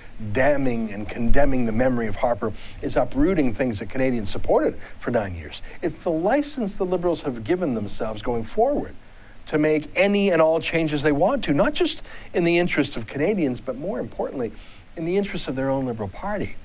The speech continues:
That's what their shocking plans to rush in wholesale electoral changes, more fundamental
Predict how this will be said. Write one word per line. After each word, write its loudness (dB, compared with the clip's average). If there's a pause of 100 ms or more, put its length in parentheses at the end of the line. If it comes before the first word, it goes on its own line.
(280)
That's 4
what 4
their 2
shocking 2
plans 2
to 0
rush 2
in 2 (320)
wholesale 0
electoral 0
changes, -6
more 0
fundamental 2